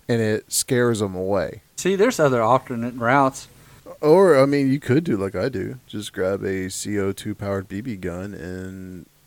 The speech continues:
Speaker 1: if you've got some pests that don't need to be around, keep 'em, keep 'em at bay by popping the few.
Speaker 2: I'm ju-, just saying there's, there's alternate
Speaker 1: And
Speaker 2: routes,
Speaker 1: once you d-
Speaker 2: man. They didn't have to do this to that.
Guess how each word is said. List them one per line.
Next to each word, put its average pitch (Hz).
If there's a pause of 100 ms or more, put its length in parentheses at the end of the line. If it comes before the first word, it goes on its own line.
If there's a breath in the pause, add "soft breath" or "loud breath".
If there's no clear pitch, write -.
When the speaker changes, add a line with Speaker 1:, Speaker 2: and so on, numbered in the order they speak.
(120)
Speaker 1:
if 98
you've 101
got 104
some 98
pests -
that 101
don't 104
need 113
to 104
be 107
around, 110 (180)
keep -
'em, 135 (240)
keep -
'em 143
at 139
bay 147 (100)
by 107 (100)
popping 135
the 104
few. 92
Speaker 2:
I'm 220
ju-, 190 (140)
just 190
saying 147
there's, 143
there's 170
alternate 139
Speaker 1:
And 113
Speaker 2:
routes, 107
Speaker 1:
once 113
you 117
d- 117
Speaker 2:
man. 117
They 147
didn't 147
have 120
to 113
do 107
this 104
to 107
that. 101